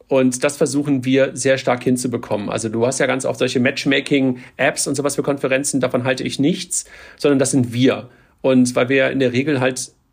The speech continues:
meistens die ganzen Menschen kennen, jedenfalls irgendwie über eine Ecke, versuchen wir dort sehr, sehr stark Matchmaking zu machen. Das ist, muss ich ganz ehrlich sagen, für mich am Ende so eines Tages immer unfassbar anstrengend,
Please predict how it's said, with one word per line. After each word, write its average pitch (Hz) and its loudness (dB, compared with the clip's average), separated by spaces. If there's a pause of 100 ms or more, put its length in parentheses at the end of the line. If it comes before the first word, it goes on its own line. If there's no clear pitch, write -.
(420)
meistens 147 0
die 143 2
ganzen 131 0
Menschen 123 0
kennen, 175 -2
jedenfalls 135 -2
irgendwie 139 0
über 127 0
eine 123 0
Ecke, 143 0 (500)
versuchen 143 -2
wir 135 2
dort 131 2
sehr, 139 2
sehr 147 0
stark 127 0
Matchmaking 123 -2
zu 107 -6
machen. 110 -4
Das 113 -4
ist, - -6 (440)
muss 139 2
ich - -6
ganz 135 0
ehrlich 135 0
sagen, 131 0 (260)
für - 0
mich 156 4
am 151 -2
Ende 151 -2
so 147 0
eines 135 -2
Tages 135 -2
immer 127 0
unfassbar 185 2
anstrengend, 170 -4